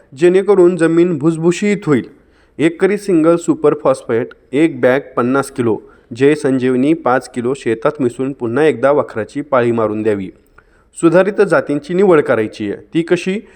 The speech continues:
पेरणीसाठी परभणी संपदा, समृद्धी ब्याऐंशी शून्य तीन, शांती एकोणीस शून्य आठ यापैकी जातीची निवड करा किंवा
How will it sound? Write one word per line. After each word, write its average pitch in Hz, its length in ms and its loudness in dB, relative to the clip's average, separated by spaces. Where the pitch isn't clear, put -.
पेरणीसाठी 170 680 0
परभणी 147 460 0
संपदा, 123 680 -2
समृद्धी 127 680 -4
ब्याऐंशी 117 480 -2
शून्य 143 300 2
तीन, 110 340 -2
शांती 156 640 -2
एकोणीस 160 560 -2
शून्य 143 420 0
आठ 120 280 -2
यापैकी 123 500 -4
जातीची 127 440 -2
निवड 165 280 4
करा 104 240 0
किंवा 220 260 2